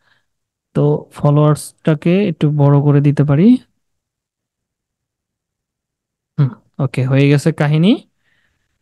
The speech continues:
তো টেক্সটটাকে সবগুলো বড় হাতের দেওয়া দরকার ছিল। ফলো, ফলোয়ার্স,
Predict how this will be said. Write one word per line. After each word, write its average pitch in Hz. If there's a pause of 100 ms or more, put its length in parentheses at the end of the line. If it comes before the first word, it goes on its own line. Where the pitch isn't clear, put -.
(120)
তো 143
টেক্সটটাকে 170
সবগুলো 160
বড় 160
হাতের 151
দেওয়া 151
দরকার 143
ছিল। 131 (1120)
ফলো, 147 (2000)
ফলোয়ার্স, 147